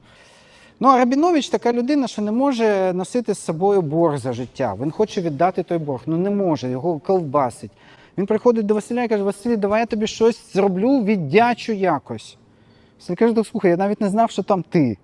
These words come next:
Каже: «Ну давай, може, є щось, що ти сам собі не можеш. Ну от придумай щось, а я тобі зроблю».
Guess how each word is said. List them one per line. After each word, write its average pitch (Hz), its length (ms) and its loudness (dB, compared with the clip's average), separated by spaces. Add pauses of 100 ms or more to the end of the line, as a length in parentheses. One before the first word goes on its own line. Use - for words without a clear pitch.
(320)
Каже: 175 160 -2
«Ну 185 80 -4
давай, 208 220 0
може, 180 260 -2
є 185 160 0
щось, - 420 -2 (200)
що - 160 -10
ти 180 100 -2
сам 196 240 -2
собі 160 260 -2
не 156 120 0
можеш. 107 460 -6
Ну 160 80 0
от 180 100 -4
придумай 180 600 0
щось, - 360 -6
а - 20 -10
я 151 140 -2
тобі 147 220 -6
зроблю». 117 320 -6